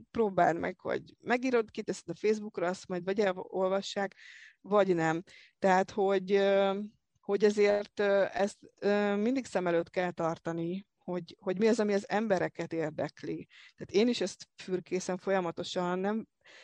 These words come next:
recept-, receptes példa, hogy nem, ö, konfitált malacfület készítek, ö,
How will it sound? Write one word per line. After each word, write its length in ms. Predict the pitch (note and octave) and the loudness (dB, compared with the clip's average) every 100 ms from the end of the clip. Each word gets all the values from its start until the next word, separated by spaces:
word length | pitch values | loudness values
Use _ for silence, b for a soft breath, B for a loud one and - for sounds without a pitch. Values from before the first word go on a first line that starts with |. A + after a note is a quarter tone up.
| B _ _ | B _ _
recept-, 640 | F#3 G#3 - F#3+ - - - | 4 4 6 4 2 -20 -6
receptes 580 | G#3 G#3 G#3 - G3+ - | -2 0 -2 -4 -6 -6
példa, 540 | - F#3 F#3 F#3 F#3 | 0 4 4 4 4
hogy 420 | G3 F#3+ F#3+ F#3+ | 4 0 2 0
nem, 280 | G3+ A3+ G#3 | 0 -4 -2
ö, 440 | F#3 E3+ E3+ E3 D3 G#2 - | -2 0 -2 -2 -6 -12 -6
konfitált 800 | G#3+ G3 F#3+ F#3 F#3 F3+ F3+ - | -4 -2 -2 0 4 2 2 -4
malacfület 800 | G3 F#3+ F#3 - - F3+ F3+ - | -2 0 -2 -6 -2 0 0 -2
készítek, 840 | F3+ F3+ - F3+ F3+ F3 F3+ - | -2 -2 -4 -2 0 0 -2 -6
ö, 340 | F3+ F3 E3+ | -2 0 0